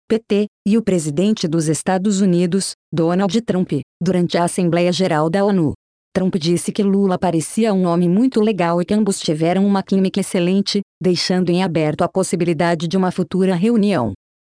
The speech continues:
Barroso ironizou a situação. "É uma coisa curiosa, depois de brigar tanto e dizer tanto, veio com 'eu tive uma química'. Mas o Lula é muito sedutor mesmo", brincou o ministro. Em um segundo, com o olhar, quem já se apaixonou sabe.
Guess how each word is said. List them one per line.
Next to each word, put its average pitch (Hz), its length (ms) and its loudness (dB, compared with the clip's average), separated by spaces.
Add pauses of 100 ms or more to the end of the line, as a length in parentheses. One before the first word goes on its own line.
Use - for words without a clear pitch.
Barroso 170 460 0
ironizou 175 540 0
a 185 40 0
situação. 180 680 -2 (400)
"É 233 100 2
uma 233 180 2
coisa 196 360 0
curiosa, 151 560 0 (200)
depois 165 400 0
de 156 100 -2
brigar 165 460 0
tanto 185 280 -2
e - 20 -2
dizer 170 480 0
tanto, 190 360 -2 (220)
veio 220 320 0
com 151 220 0
'eu 180 160 2
tive 190 260 0
uma 196 160 2
química'. 185 460 -2 (420)
Mas 190 220 0
o 202 60 2
Lula 220 320 2
é 196 60 2
muito 190 280 0
sedutor 170 500 -2
mesmo", 196 380 0 (220)
brincou 208 440 0
o 202 60 2
ministro. 151 600 0 (360)
Em 202 140 2
um 196 120 2
segundo, 180 600 0 (200)
com 180 180 0
o 170 40 2
olhar, 170 340 0 (220)
quem 202 180 2
já 175 200 0
se - 100 -4
apaixonou 190 720 0
sabe. 139 420 -2